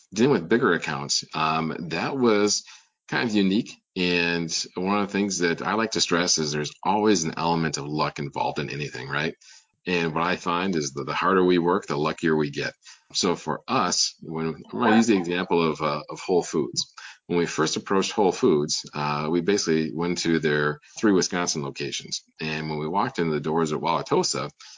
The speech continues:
we actually made a connection with a gal there that was applying for a job at the corporate office in Chicago. And as part of her interview process, she had to present a new brand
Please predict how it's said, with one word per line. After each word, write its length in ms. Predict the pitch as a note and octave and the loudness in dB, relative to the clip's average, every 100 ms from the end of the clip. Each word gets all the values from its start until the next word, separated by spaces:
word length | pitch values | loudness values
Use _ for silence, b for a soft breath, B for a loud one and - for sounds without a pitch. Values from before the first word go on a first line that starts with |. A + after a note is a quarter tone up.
| B | B
we 160 | F#2 G#2+ | 2 4
actually 220 | G#2 F#2 | 2 2
made 100 | F#2 | 2
a 80 | F2 | 2
connection 340 | F2 E2+ - | -2 -2 -2
with 100 | D#2+ | -2
a 40 | D2 | -2
gal 320 | D#2 D2+ - - - | -2 -2 -4 -10 -4
there 260 | D#2+ D#2+ D#2+ | 0 2 0
that 260 | D2 D2 | -2 -4
was 340 | D2+ C#2+ C#2 - | -4 -2 -4 -6
applying 480 | D2+ - F#2+ F#2+ G#2 | -10 -6 -2 -2 -2
for 200 | - D#2 | -2 -2
a 60 | |
job 380 | D2 D#2+ D2+ C#2 | -2 -4 -4 -4
at 100 | D2+ | -8
the 80 | - | -10
corporate 460 | - A#2 A#2 G2 - | -4 -2 0 -2 0
office 380 | E2+ F2+ E2 E2 | 0 0 -2 -2
in 80 | |
Chicago. 560 | D#2 - - - - - - B B B B _ | -4 -6 -4 -2 -4 -8 -14 B B B B _
And 360 | G2 F2 E2+ E2 | -2 0 2 0
as 440 | D#2 D#2 D2+ D2 | -2 -2 -2 -4
part 380 | - - A2 G#2+ | -8 -4 2 2
of 100 | F#2+ - | 2 0
her 280 | F2 E2 | 2 2
interview 320 | - E2 D#2 D#2 | 2 0 0 -2
process, 580 | D2+ C2 C#2+ D#2+ - b b b | -2 -4 -4 -2 -4 b b b
she 180 | - C#3+ | -4 0
had 140 | C3+ B2 | 0 -2
to 80 | D#2+ | -4
present 440 | D#2 D2+ F#2 F2 | -4 -2 -2 -4
a 120 | D#2 | -6
new 240 | D#2 G2+ A2 | 0 2 4
brand 560 | E2+ F2+ D#2 C#2 D#2+ | 2 0 0 -6 -12